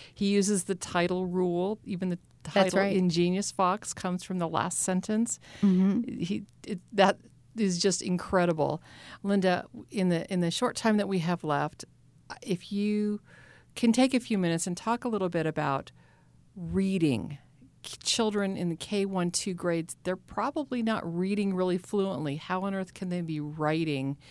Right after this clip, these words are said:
Speaker 1: if they're not reading? Can you just speak about that
Speaker 2: Yes.
Speaker 1: correlation?
Speaker 2: There is an oral component
Speaker 1: Mm-hmm.
Speaker 2: to our method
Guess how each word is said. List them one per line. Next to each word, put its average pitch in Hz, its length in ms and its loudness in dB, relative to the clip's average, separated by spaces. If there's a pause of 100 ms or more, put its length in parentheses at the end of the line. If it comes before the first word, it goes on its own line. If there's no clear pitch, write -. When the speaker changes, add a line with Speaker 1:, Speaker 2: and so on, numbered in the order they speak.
(140)
Speaker 1:
if 156 100 -10
they're 156 160 -4
not 147 260 -4
reading? 139 460 -6
Can - 160 -8
you 160 80 -2
just - 400 -10
speak - 300 -4
about 143 220 -6
that 104 200 -8 (220)
Speaker 2:
Yes. 208 340 6
Speaker 1:
correlation? - 180 -10 (260)
Speaker 2:
There 269 420 8
is 208 480 4
an 190 260 6
oral 185 320 8
component 165 760 0 (180)
Speaker 1:
Mm-hmm. 165 280 0
Speaker 2:
to 220 420 6
our 180 200 4
method 156 500 -2